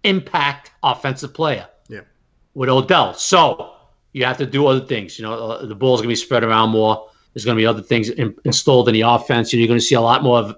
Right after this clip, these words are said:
Speaker 1: Evan Ingram and all that stuff. Um, I believe they will be better because their offensive line,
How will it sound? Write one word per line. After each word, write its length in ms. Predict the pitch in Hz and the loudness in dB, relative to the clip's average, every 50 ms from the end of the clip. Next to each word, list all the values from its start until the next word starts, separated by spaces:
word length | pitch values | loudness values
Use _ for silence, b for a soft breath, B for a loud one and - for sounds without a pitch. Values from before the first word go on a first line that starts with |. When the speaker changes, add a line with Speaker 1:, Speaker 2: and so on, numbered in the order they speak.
| _ _ _ _ - _ | _ _ _ _ -18 _
Speaker 1:
Evan 320 | - 131 123 113 127 120 120 | -4 -2 0 0 0 0 2
Ingram 320 | 113 120 117 117 113 110 | 0 2 2 2 2 2
and 80 | 110 110 | 0 0
all 180 | 110 110 107 110 | 0 0 0 -2
that 160 | 110 107 - | -4 -6 -8
stuff. 300 | - - 98 82 - _ B B B B B B B B B B B | -10 -10 -12 -12 -14 _ B B B B B B B B B B B
Um, 280 | - 127 123 120 120 120 | 2 4 4 4 4 2
I 280 | - 135 185 220 202 214 - | 2 2 2 2 0 2 2
believe 420 | 202 185 170 175 170 165 151 143 | 4 6 6 8 6 6 6 6
they 160 | 170 151 147 | 6 6 6
will 140 | 143 143 143 | 6 6 4
be 220 | - - 147 139 131 | 4 2 2 0 2
better 420 | 107 - 135 131 131 127 127 123 - - _ _ _ _ _ _ _ _ _ | 0 0 2 2 2 2 0 -2 -6 -14 _ _ _ _ _ _ _ _ _
because 380 | 135 131 - 135 120 110 - - | -12 -6 -2 -2 -2 -2 0 0
their 120 | 131 120 120 | 2 4 4
offensive 500 | 120 120 - - - 120 - - 127 107 | 4 2 0 -2 -6 -6 -6 -6 -8 -8
line, 640 | 101 98 110 131 160 170 156 139 120 110 107 98 | -8 -2 0 2 4 4 4 4 2 0 -2 -6